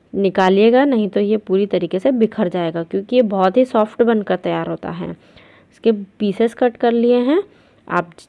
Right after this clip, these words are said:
जिस शेप में चाहें उस शेप में, उस साइज़ में पीस कट कर सकते हैं। मैं इसे खमन की शेप में स्क्वायर शेप कट कर रही हूँ। काट लिया है। अब हम इसका तड़का बना लेते हैं।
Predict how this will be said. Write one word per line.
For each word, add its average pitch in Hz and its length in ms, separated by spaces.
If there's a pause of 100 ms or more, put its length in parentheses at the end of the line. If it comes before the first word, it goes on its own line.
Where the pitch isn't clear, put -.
जिस 240 300
शेप 262 260
में 254 100
चाहें 254 280
उस - 320
शेप 226 240
में, 247 160
उस 226 280
साइज़ 196 320
में 208 160
पीस 233 360
कट 196 180
कर 175 140
सकते - 380
हैं। 175 300 (560)
मैं 180 140
इसे 190 200
खमन 196 420
की 247 140
शेप 233 300
में 285 180 (1080)
स्क्वायर 202 460
शेप 269 300 (140)
कट 175 260
कर 202 180
रही 226 200
हूँ। 330 200 (2250)
काट - 260
लिया 226 200
है। 330 240
अब 196 140
हम 185 140
इसका 190 240
तड़का 196 340
बना 170 240
लेते 160 280
हैं। 170 240